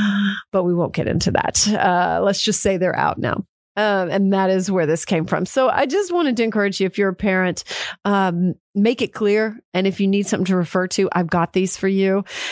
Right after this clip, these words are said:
And I think, you know, just practically speaking, that's a really nice thing to have. And it gives kids a way to just, just know exactly what's expected. And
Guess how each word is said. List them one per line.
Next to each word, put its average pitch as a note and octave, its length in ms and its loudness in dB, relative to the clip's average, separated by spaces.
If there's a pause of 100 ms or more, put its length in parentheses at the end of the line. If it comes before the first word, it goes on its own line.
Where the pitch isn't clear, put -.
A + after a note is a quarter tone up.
(160)
And F#3 680 2
I F3+ 80 0
think, A3 560 -2
you A3 100 2
know, A3 140 2
just A3 260 -4
practically G#3 480 0
speaking, C#4 580 -2 (320)
that's F#3+ 180 0
a G3 60 4
really G#3 520 2
nice G3 300 0
thing F#3+ 220 2
to F#3 60 2
have. F3 460 2
And F3+ 140 2
it E3 40 -2
gives F3+ 280 0
kids F3+ 800 0 (120)
a F3+ 120 2
way E3+ 420 2
to - 160 0
just, E3+ 420 0 (300)
just E3+ 200 0
know F3+ 220 2
exactly E3 360 -2
what's D#3 180 0
expected. E3+ 380 -2
And D#4 180 2